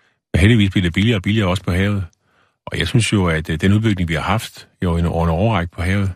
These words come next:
med de store havvindmølleprojekter, det har været til gunst for Danmark. Det har også været et udstillingsvindue. Det skal vi selvfølgelig, øh, stadigvæk, øh, gennemføre projekter, også på havet.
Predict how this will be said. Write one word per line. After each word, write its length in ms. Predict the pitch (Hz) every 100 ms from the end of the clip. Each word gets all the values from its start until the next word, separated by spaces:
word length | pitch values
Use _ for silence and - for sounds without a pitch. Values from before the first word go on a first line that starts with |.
| _ _ -
med 80 | 87
de 60 |
store 240 | 85 98 98
havvindmølleprojekter, 880 | 92 107 101 87 85 87 82 82 82
det 200 | 92 92
har 100 | 92
været 360 | 82 73 73 113 127
til 120 | 78
gunst 420 | 196 135 - - _ _ _ -
for 60 | 104
Danmark. 340 | 95 117 104 -
Det 80 | 101
har 80 | 78
også 160 | 87 -
været 220 | 82 69
et 80 | 71
udstillingsvindue. 800 | 107 120 120 101 - 92 90 95 - _ _ _ - - _ -
Det 100 | 107
skal 140 | 120
vi 60 | 92
selvfølgelig, 500 | 92 113 117 104 98
øh, 160 | 85 80 87 -
stadigvæk, 440 | - 110 113 90 -
øh, 180 | 82 82
gennemføre 380 | 92 113 - 85
projekter, 440 | 76 - 104 -
også 220 | - 101 -
på 60 |
havet. 300 | 85 90 90